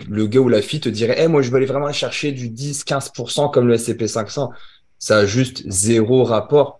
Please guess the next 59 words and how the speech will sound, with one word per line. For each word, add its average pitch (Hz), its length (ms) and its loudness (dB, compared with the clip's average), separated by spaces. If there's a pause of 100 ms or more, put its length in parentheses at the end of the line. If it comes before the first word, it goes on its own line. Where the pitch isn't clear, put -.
(320)
Donc, 113 240 -2 (260)
je, 92 220 -12
je 120 240 -12
suis - 100 -6
content 170 240 4
que 170 60 -4
tu 139 80 -6
le 117 40 -2
dises 151 200 0
parce 117 180 4
que 113 240 0 (140)
nous, 131 160 2
on 127 80 4
parle 123 180 2
beaucoup 120 240 -4
du 127 180 -4
S - 180 -2
and 107 40 -8
P 110 160 -6
cinq 110 240 -8
cents, 202 300 -6 (340)
mais 117 140 0
je 113 80 -2
veux 117 100 0
pas 143 140 4
non 135 120 2
plus, 143 520 -6 (340)
euh, 107 180 -4
galvauder 127 760 4
un 147 160 2
petit - 120 -10
peu 147 140 -4
que 139 140 -6
le 120 140 4
S 120 160 -6
and 117 40 -4
P 120 160 -4
cinq 117 240 -8
cents, 147 340 -4 (180)
tu - 120 -14
devrais 123 400 0
te - 140 -6
pitcher 127 400 -4
là-dedans, 123 380 0
puis 120 180 -10
fais 113 180 -8
juste 123 220 -6
investir 120 260 0
dans 120 80 -4
le 113 80 2
S 110 140 -2
and 107 60 -4
P 110 120 -4
cinq 107 220 -6
cents, 127 160 -4
puis 107 160 -8
garde-le, 110 340 2
parce 120 220 -2
que, 110 240 -2